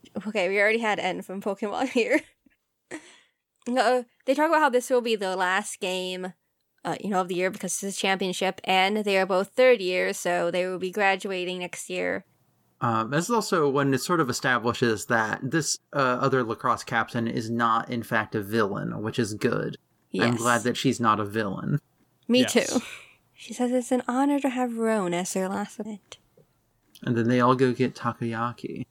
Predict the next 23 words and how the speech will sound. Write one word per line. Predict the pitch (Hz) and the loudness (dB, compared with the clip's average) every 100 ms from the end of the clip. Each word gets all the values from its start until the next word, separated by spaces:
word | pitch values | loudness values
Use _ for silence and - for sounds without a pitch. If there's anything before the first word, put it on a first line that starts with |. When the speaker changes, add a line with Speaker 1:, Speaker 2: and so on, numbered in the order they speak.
| _ | _
Speaker 1:
Yes. | - 202 - - - - - | -6 -4 -4 -4 -4 -6 -2
Nagisa | 208 214 214 220 196 | 0 2 2 2 2
invites | 202 190 196 190 | 2 2 0 0
her | 196 175 | 0 0
to | 180 | 0
join | 196 180 180 | -2 0 0
them | 175 175 | -2 -4
for | 180 180 | -6 -6
the | 180 | -4
food. | 233 226 180 - - _ _ _ - | -2 0 -2 -6 -10 _ _ _ -2
Speaker 3:
Yeah, | 127 131 123 123 - | 2 4 4 0 -2
uh, | 139 131 123 120 107 - _ _ - | 0 4 4 2 0 -6 _ _ -6
it, | 135 135 - | -4 -4 -4
it | 131 127 | -4 0
did | 135 127 110 117 _ | 2 0 -2 -16 _
have | 135 131 127 113 | -10 -2 -2 0
the | 120 | -2
effect | 110 123 107 - | 0 0 -2 -2
of | 110 98 101 | -6 -6 -4
making | 113 104 104 | -4 -4 -8
me | 101 | -6
wanna | 101 104 104 104 | -6 -6 -6 -6
get | 98 104 | -6 -8